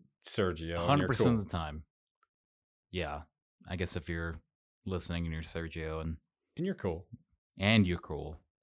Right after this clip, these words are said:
Speaker 2: then I take some of what I said back.
Speaker 1: Just some, though.
Speaker 2: <laughs>
Speaker 1: So I'm sure Chikatilo is loving every moment of this.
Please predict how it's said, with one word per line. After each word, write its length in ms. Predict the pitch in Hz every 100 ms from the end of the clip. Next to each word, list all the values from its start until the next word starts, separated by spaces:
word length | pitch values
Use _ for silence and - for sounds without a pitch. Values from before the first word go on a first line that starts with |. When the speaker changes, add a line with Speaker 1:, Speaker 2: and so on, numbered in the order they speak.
| _ _ _ 87
Speaker 2:
then 440 | 85 80 78 76 - _ _ _ _ _ _ _ _ -
I 80 | 95
take 220 | - -
some 160 | - 69
of 40 |
what 100 | 71
I 20 |
said 220 | 71 60
back. 260 | - - - _ - _ _ _ _ - _ -
Speaker 1:
Just 240 | 110 - -
some, 280 | 120 95
though. 240 | 85 82 82
Speaker 2:
<laughs> 60 | 107 - 120 - - - - - - - - _ -
Speaker 1:
So 160 | -
I'm 100 | 131
sure 220 | 143 240 220
Chikatilo 760 | 165 123 143 131 107 90 85
is 220 | 92 87
loving 400 | 98 117 104 101
every 260 | 101 131 151
moment 300 | 110 90 80
of 80 | 76
this. 320 | 76 - -